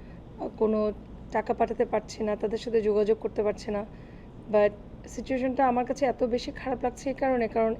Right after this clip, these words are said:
একদিন আগে মাত্র, আম, তারা আমাকে just ইনভয়েস পাঠিয়েছে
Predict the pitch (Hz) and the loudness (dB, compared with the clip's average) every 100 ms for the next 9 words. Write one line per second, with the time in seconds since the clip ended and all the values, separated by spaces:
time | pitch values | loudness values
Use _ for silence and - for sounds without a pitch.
0 | - 247 226 277 254 233 269 247 240 - | 0 0 2 2 4 4 4 2 0 2
1 | 247 339 - - - - - 220 202 202 | 2 2 -6 -16 -16 -16 -6 0 2 2
2 | 202 208 - - 214 220 214 214 220 214 | 0 -4 -4 2 4 6 4 2 4 4
3 | 208 208 - - - - 220 214 - 240 | 4 0 -12 -16 -14 0 0 0 0 2
4 | 226 247 240 240 - 214 190 - | 6 4 2 -4 -2 0 0 -2